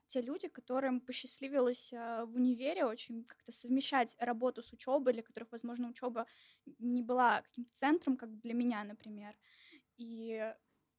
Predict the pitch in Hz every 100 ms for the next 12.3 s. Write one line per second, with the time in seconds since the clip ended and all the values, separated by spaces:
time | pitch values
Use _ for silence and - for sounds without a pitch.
0 | _ _ _ 247 262 254 220 _ _ _
1 | _ - 247 262 294 269 254 226 285 269
2 | 254 247 254 247 254 262 262 240 247 262
3 | 254 247 - 254 214 202 - _ _ _
4 | _ _ 262 247 311 - 381 - 285 269
5 | 262 269 262 - 262 233 226 233 240 -
6 | 254 254 214 - _ 240 226 214 220 254
7 | 262 - - 311 254 226 233 - - 262
8 | 220 214 247 285 226 220 220 - 240 -
9 | 240 302 254 240 262 240 226 269 294 -
10 | 240 247 240 262 - 226 254 269 247 226
11 | - 233 240 240 233 220 - 220 294 -
12 | 381 294